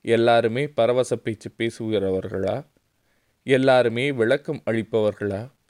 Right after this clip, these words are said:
இல்லையே. எனவே, நீங்கள் மேலான அருள்கொடையையே ஆர்வமாய் நாடுங்கள். இது ஆண்டவரின் அருள்வாக்கு. இறைவா, உமக்கு நன்றி. நற்செய்தி வாசகம்.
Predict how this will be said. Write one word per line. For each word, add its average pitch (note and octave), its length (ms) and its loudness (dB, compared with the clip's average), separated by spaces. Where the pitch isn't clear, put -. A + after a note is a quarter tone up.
இல்லையே. A2 680 -2
எனவே, D3 680 0
நீங்கள் B2 360 0
மேலான D#3+ 600 4
அருள்கொடையையே A#2+ 880 0
ஆர்வமாய் A2+ 600 0
நாடுங்கள். G2+ 760 -4
இது G#2 480 -4
ஆண்டவரின் G#2 600 -2
அருள்வாக்கு. G#2 800 -2
இறைவா, A2 600 0
உமக்கு G#2 360 -10
நன்றி. G2 500 -6
நற்செய்தி A2 500 -2
வாசகம். G#2 580 -2